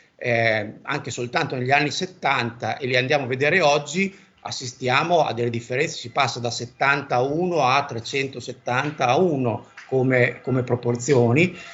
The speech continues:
con, eh, delle, dei, dei livelli, eh, se prendiamo soprattutto la fascia dei più ricchi del mondo, con dei livelli delle capacità di sottrarsi alle regole a cui si devono attenere, regole economiche, regole sociali a cui si devono attenere,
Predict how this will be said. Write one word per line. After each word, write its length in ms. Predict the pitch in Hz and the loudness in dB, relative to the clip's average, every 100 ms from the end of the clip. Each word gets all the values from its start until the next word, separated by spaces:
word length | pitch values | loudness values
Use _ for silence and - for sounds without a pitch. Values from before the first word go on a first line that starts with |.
| - - | -18 4
con, 400 | 175 185 180 151 | 10 10 8 4
eh, 680 | 143 131 131 160 131 127 | 4 2 -2 -6 -4 -4
delle, 480 | 113 175 160 143 131 | -4 -4 -2 -2 -2
dei, 320 | 123 143 135 | -4 -4 -6
dei 220 | 120 151 151 | -4 -4 -2
livelli, 880 | 156 175 190 185 147 131 120 - - - | -2 2 4 2 -2 -4 -4 -6 -14 -12
eh, 260 | - 127 123 | -4 -2 -2
se 180 | - 131 | -6 -10
prendiamo 280 | 131 143 175 | -6 -4 -4
soprattutto 300 | - 151 143 | -4 -8 -4
la 120 | 120 | -4
fascia 380 | 110 165 156 143 | 0 0 0 -2
dei 160 | 120 123 | -4 -6
più 220 | 160 185 | -4 -4
ricchi 380 | 160 160 - 143 | -4 -8 -6 0
del 180 | 196 | 0
mondo, 300 | 175 156 196 - | 2 0 0 -2
con 160 | 131 | 0
dei 160 | 131 131 | 2 0
livelli 360 | 139 175 156 | 2 2 2
delle 200 | 120 123 | 0 -2
capacità 440 | 123 120 127 143 170 | -4 -6 -6 0 0
di 60 | |
sottrarsi 640 | 151 147 123 147 147 131 135 | 0 -6 -4 0 0 0 -2
alle 220 | 120 120 | 0 2
regole 640 | 143 151 143 127 117 - - _ _ | 4 2 2 2 0 -2 -14 _ _
a 100 | 117 | -14
cui 140 | 151 | -10
si 100 | 151 | -6
devono 240 | 131 139 123 | -4 -2 -4
attenere, 580 | - 135 160 165 139 | -6 0 4 6 4
regole 340 | 107 131 117 117 | 2 0 2 -2
economiche, 640 | 117 131 143 143 127 123 | -2 -2 0 0 -2 -4
regole 300 | 120 117 123 | -4 -2 -2
sociali 360 | 117 117 - 135 | -4 -4 2 2
a 40 | |
cui 100 | 120 | 2
si 80 | 117 | -6
devono 220 | 135 131 | -6 -4
attenere, 640 | 120 127 139 151 127 120 | -4 -2 2 4 4 0